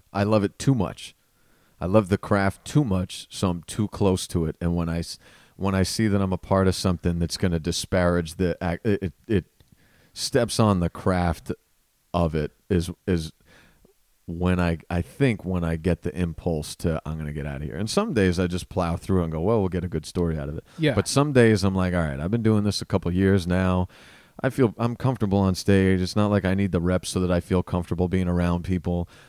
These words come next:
Speaker 1: It's not like if, it's not like I, I've, I've never dealt with hecklers before, and this will help strengthen that muscle. I know how to deal with hecklers. I'm gonna get, I'm gonna get less out of this than I'm gonna get constructive out of this." And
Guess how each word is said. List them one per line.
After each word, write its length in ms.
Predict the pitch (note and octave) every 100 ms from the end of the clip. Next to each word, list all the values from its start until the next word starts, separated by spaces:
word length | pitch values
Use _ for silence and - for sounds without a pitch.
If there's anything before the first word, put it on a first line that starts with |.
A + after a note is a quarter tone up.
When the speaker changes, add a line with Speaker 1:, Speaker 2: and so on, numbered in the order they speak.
| -
Speaker 1:
It's 240 | E2 D#2+ F2+
not 220 | F#2 F#2
like 360 | F#2 F2+ F2 -
if, 380 | F#2 F2 E2 - _ - - -
it's 140 | F2+ A#2
not 120 | A#2
like 220 | G#2 G2+
I, 180 | G2 F#2+ -
I've, 220 | F#2 E2+ -
I've 160 | F2+
never 360 | F2 G2 G2 F#2+
dealt 260 | D#2+ F#2+ F2+
with 120 | E2
hecklers 440 | F#2+ - G2 F2+
before, 460 | F2 - G2 G2 G2
and 100 | F#2+
this 140 | F#2
will 100 | F#2+
help 280 | F2+ F#2 -
strengthen 420 | - G2+ F#2+ F#2+
that 160 | F#2+ F#2
muscle. 540 | F#2+ F#2 G2+ F#2 F2+ -
I 40 |
know 140 | D2+ F2+
how 100 | F#2+
to 60 |
deal 160 | F2+ G2+
with 100 | G2
hecklers. 460 | F#2+ G2 F#2 F#2 F2 - - - _ -
I'm 380 | G#2 C3+ C3+
gonna 180 | B2 A2+
get, 300 | G2 G#2 F#2+ G2+ _ - _ _ _ - _ -
I'm 120 | A#2+
gonna 160 | D3
get 180 | C3+ C3
less 400 | G#2 A2 A#2+ -
out 240 | G#2+ G#2 A2
of 140 | G2+
this 260 | A2 G#2+ -
than 160 | G2+
I'm 140 | F#2 F#2
gonna 160 | F2+
get 300 | E2 F2+ F2 _ A#2 - -
constructive 720 | - F2+ - F#2+ F2+ - F#2
out 180 | F#2 F#2
of 60 |
this." 260 | F#2 F#2 - -
And 440 | A2 A2 G#2+ G2+